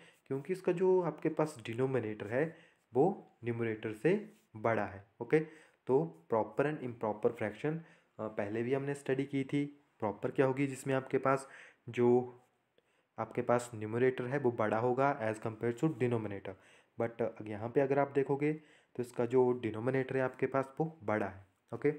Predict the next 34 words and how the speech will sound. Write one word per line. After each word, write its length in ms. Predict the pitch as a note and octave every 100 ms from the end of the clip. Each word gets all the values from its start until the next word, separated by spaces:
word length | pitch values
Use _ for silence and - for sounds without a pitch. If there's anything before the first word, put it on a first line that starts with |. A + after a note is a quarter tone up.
| - _ _ _ _ _ _ _ _ _ _ _ _ _ _ _ _ _ _ _
नेक्स्ट 260 | A#2 - -
है 60 |
हमारे 160 | C#3+ C#3+
पास, 240 | C#3+ D3 -
if 160 | E3 E3 - - _ _ _ _ _ _ _ -
a 140 | D3+ E3+
raise 280 | D#3+ D#3+
to 20 | D#3 D#3
power 200 | D#3+ D#3 -
x 100 | C#3+ - - -
is 80 | A#2+
equal 340 | A2+ A2+ G#2+ G#2+
to 60 | A2 G#2+
b। 180 | C#3 D#3+ E3 _
तो 80 | -
ये 80 | F3
क्वेश्चन 400 | E3+ D#3+ E3 E3
काफ़ी 320 | E3 A2+ C#3+
लेंथी 460 | B2 G2 G2 G2 D3
है, 320 | D3+ E3 E3 - - _
इसमें 260 | C3+ - E3+
आपको 240 | E3+ F3
सबसे 340 | E3 A#2+ - D3
पहले 260 | C3+ C3
दोनों 300 | C#3 A#2 A#2
साइड 400 | A#2+ B2 B2 G#2+
log 180 | G#2+ A2
लेना 240 | G#2 G2
पड़ेगा। 440 | F#2+ G2 G2 G2 - _ _ _ _ _ _ _ _ -
So 220 | B2 B2+ B2 - C#3
a 120 | D3+
raise 240 | D3+ D3+
to 80 | D3+ D3
power 200 | D3